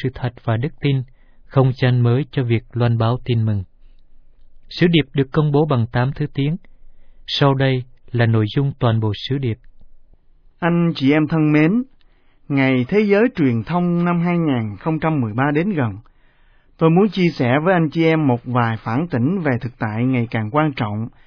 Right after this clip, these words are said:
Speaker 2: liên quan đến cách thức ngày nay chúng ta giao tiếp với nhau. Tôi muốn xem xét về sự phát triển của mạng xã hội kỹ thuật số, vốn đang tạo ra một agora mới, là một quảng trường mở ra để mọi người có thể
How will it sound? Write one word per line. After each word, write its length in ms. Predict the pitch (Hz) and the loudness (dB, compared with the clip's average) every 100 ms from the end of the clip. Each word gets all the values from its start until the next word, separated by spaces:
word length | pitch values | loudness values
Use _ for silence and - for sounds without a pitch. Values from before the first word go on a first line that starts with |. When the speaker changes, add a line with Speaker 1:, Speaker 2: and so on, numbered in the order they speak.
| _ _ _ - | _ _ _ -4
Speaker 2:
liên 300 | 151 156 147 | 2 4 4
quan 160 | 147 | 4
đến 160 | 143 175 | 2 0
cách 180 | 202 - | -4 -2
thức 160 | 240 - | -4 -4
ngày 260 | 139 110 104 | -4 -4 -2
nay 260 | 131 139 135 | 0 0 -2
chúng 140 | 185 | -4
ta 120 | 165 | -2
giao 200 | 143 139 | 0 0
tiếp 160 | 127 175 165 | -2 -4 -2
với 100 | 175 | 0
nhau. 380 | 156 135 127 123 _ _ _ _ _ - - - | 2 0 -2 -8 _ _ _ _ _ -20 -20 -6
Tôi 120 | 165 | 0
muốn 160 | 160 214 | 4 4
xem 280 | - 180 175 | 4 2 2
xét 260 | 196 247 | 2 0
về 240 | 160 127 113 | 0 -2 -2
sự 160 | 127 | -4
phát 260 | 127 202 - | -2 -2 -2
triển 220 | 127 139 | -2 0
của 100 | 156 | 0
mạng 240 | 160 117 113 | 0 2 0
xã 160 | 147 | -4
hội 180 | 123 110 | -4 -4
kỹ 120 | - 127 | -4 -6
thuật 140 | 123 - | -6 -8
số, 340 | 135 127 170 233 _ _ _ - | -4 -2 -2 -6 _ _ _ -4
vốn 200 | 147 220 | 0 2
đang 200 | 190 170 | 2 0
tạo 220 | - 110 | 0 -2
ra 220 | 127 147 | 0 2
một 220 | 143 120 113 | 2 0 -2
agora 540 | - 143 135 143 135 135 | 0 0 2 0 2 2
mới, 440 | 139 147 185 254 - _ - - - - | 2 2 2 -2 -6 _ -20 -20 -16 -2
là 140 | 139 | 0
một 140 | 135 131 | 2 2
quảng 240 | 131 147 214 | 2 2 2
trường 280 | 151 120 113 | 2 2 2
mở 160 | 131 | 0
ra 160 | 175 165 | 0 2
để 120 | 160 | 2
mọi 220 | 151 120 | 2 2
người 160 | 123 113 | 0 -2
có 120 | 151 | -4
thể 120 | 151 | -4